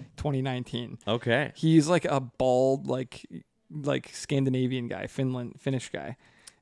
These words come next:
Speaker 2: I,
Speaker 1: And
Speaker 2: I,
Speaker 1: he
Speaker 2: I bet I'd get along with them. Those
Speaker 1: Yeah,
Speaker 2: are, like,
Speaker 1: and
Speaker 2: my people. I
Speaker 1: he
Speaker 2: don't
Speaker 1: is not fast and not big,
Speaker 2: Oh,
Speaker 1: and for whatever
Speaker 2: that
Speaker 1: reason,
Speaker 2: sound like my
Speaker 1: he
Speaker 2: people.
Speaker 1: was pounding in goals for Norwich City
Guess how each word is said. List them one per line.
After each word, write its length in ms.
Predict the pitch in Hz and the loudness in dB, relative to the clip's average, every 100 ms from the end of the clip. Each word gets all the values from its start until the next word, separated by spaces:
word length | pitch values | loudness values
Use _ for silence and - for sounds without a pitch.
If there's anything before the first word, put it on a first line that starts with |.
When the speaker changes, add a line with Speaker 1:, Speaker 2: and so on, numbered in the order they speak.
| - | -2
Speaker 2:
I, 40 | 151 | 2
Speaker 1:
And 160 | 147 | 4
Speaker 2:
I, 120 | 160 170 | 6 6
Speaker 1:
he 80 | |
Speaker 2:
I 100 | 107 | 6
bet 240 | 107 117 131 | 6 4 4
I'd 140 | 123 | 2
get 120 | 127 | 2
along 300 | 131 117 135 | 2 2 0
with 100 | 175 82 | 0 -2
them. 120 | 67 | 0
Those 80 | 165 | 2
Speaker 1:
Yeah, 180 | 147 117 | 2 2
Speaker 2:
are, 20 | |
like, 100 | 107 | 4
Speaker 1:
and 80 | 104 | 4
Speaker 2:
my 100 | 107 | 4
people. 340 | - 165 165 165 | 4 2 4 6
I 80 | |
Speaker 1:
he 60 | 165 | 4
Speaker 2:
don't 140 | 185 | 6
Speaker 1:
is 360 | 170 151 131 135 | 6 6 4 -2
not 340 | 147 139 151 | 0 0 0
fast 480 | - 151 143 139 - | 0 2 2 0 -4
and 180 | 143 131 | -4 -2
not 260 | 127 131 139 | -2 -2 0
big, 380 | 127 131 127 - | 0 0 0 -2
Speaker 2:
Oh, 60 | |
Speaker 1:
and 240 | 127 127 127 | -2 -2 -2
for 100 | 127 | 0
whatever 240 | 127 131 | 2 4
Speaker 2:
that 80 | 131 127 | 4 4
Speaker 1:
reason, 100 | 127 95 | 4 2
Speaker 2:
sound 120 | 95 | 4
like 140 | 104 | 2
my 80 | 110 | 2
Speaker 1:
he 220 | 110 143 | 0 2
Speaker 2:
people. 120 | 170 165 | 4 6
Speaker 1:
was 160 | 151 | 6
pounding 460 | - 139 151 151 147 | 4 2 4 6 4
in 120 | 143 | 2
goals 540 | 143 131 127 123 - - _ | 2 4 2 0 -6 -10 _
for 320 | - - 143 | -20 -2 2
Norwich 400 | 139 135 135 131 | 4 6 6 4
City 440 | - 139 131 127 | 2 4 6 4